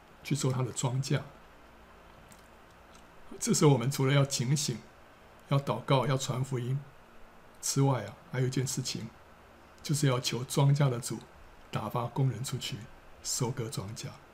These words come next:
这个是在收割的季节里面我们所要做的另外一件事情，要求主打发工人。在收割季节啊，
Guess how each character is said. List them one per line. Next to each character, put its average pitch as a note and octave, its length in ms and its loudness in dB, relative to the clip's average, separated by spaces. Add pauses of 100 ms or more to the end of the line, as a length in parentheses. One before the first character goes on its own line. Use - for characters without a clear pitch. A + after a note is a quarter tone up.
(840)
这 - 100 6
个 D#3 80 10
是 D3 100 6
在 B2+ 140 6
收 C#3 220 4
割 C#3+ 180 4
的 B2+ 80 2
季 D3 180 2
节 A#2 180 0
里 G#2+ 120 -8
面 G#2+ 160 -8 (400)
我 - 80 -6
们 B2 180 2
所 B2+ 160 -4
要 A2+ 120 -2
做 B2 180 -4
的 G#2+ 60 -8
另 B2 180 -2
外 A2+ 120 -6
一 - 20 -8
件 A2+ 180 -8
事 - 160 -6
情， - 300 -10 (720)
要 C3+ 120 2
求 C3 220 -2
主 C3+ 160 -2
打 B2+ 160 -6
发 - 140 -8
工 B2 260 -6
人。 G#2+ 100 -10 (880)
在 D3+ 140 4
收 D3+ 180 6
割 D#3 140 8
季 D3 240 6
节 A2+ 240 0
啊， A2+ 160 -8